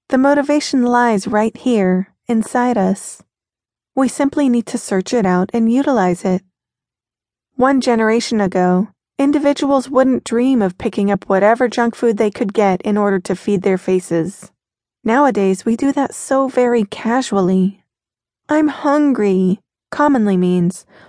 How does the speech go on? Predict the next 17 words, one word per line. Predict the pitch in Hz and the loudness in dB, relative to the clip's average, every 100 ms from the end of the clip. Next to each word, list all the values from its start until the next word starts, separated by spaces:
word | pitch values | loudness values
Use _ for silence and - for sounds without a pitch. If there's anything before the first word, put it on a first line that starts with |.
| - | -2
"I | 294 | 0
want | 247 202 | 2 0
a | 185 | 0
burger | 208 185 202 208 208 | 0 0 0 0 0
or | |
hot | 233 240 247 | 0 -2 -2
dog, | - 180 175 185 - | 0 0 0 -2 -2
likely | 285 302 220 185 | 0 0 0 0
with | 196 | -2
chips | - 269 - | -2 -6 -2
on | 208 | -2
the | 190 | -2
side | - 190 185 | 0 0 0
and | 202 202 | 0 -2
some | 220 | -2
cola." | - 254 247 196 185 202 _ _ _ _ _ | 0 2 2 2 0 -2 _ _ _ _ _
And | - 220 220 214 | -4 0 0 0